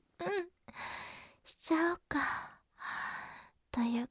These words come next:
か、ここでお預けされたら私、すねると思うよ。うん。うん。うん。男らしいキス。いいね。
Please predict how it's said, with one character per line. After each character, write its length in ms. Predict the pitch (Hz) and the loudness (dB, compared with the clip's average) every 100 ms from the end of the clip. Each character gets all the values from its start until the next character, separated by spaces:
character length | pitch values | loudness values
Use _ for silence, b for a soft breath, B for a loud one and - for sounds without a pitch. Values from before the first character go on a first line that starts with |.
| - | -6
か、 280 | - - B B B B B B B - | -6 -6 B B B B B B B -14
こ 160 | - - | -8 2
こ 120 | 220 | 4
で 160 | 226 | 6
お 100 | 233 | 8
預 200 | 240 - | 6 4
け 100 | 254 | 2
さ 140 | 240 240 | 4 2
れ 100 | 247 | 2
た 140 | 269 | 2
ら 100 | 247 | 4
私、 520 | 190 185 220 220 - 254 B B _ _ _ - | 2 2 0 0 0 0 B B _ _ _ -12
す 240 | - - | -2 2
ね 160 | - 269 | 8 10
る 100 | 269 | 10
と 180 | 330 294 | 8 6
思 220 | 277 294 | 6 4
う 100 | 294 | 4
よ。 140 | 294 302 B - B B B B B B B B - - 587 381 - - - - - | 2 -2 B -12 B B B B B B B B -4 -4 -2 -4 -6 -18 -20 -12 -2
う 60 | |
ん。 20 | - | 0
う 20 | 427 - - - - - - _ - - _ _ - - - | 4 4 2 -2 -4 -4 -10 _ -18 -18 _ _ -20 -6 2
ん。 40 | 262 277 220 - - - - - - - - _ _ - | 8 8 8 4 -14 -10 -10 -10 0 4 4 _ _ 2
う 60 | |
ん。 120 | 254 523 554 - - - - - _ - - - - 480 554 - - - 587 571 494 - | 6 6 4 0 -6 -8 -10 -20 _ -4 0 0 2 0 -2 -10 -2 8 10 12 10 8
男 420 | - - - - | 8 10 10 12
ら 120 | 285 | 10
し 40 | 440 | 10
い 20 | 480 453 | 8 6
キ 80 | - 466 | 6 6
ス。 120 | - 466 453 B B B B 523 B B B 415 | 6 4 4 B B B B 4 B B B 4
い 160 | 403 415 | 8 8
い 40 | |
ね。 120 | 381 | 8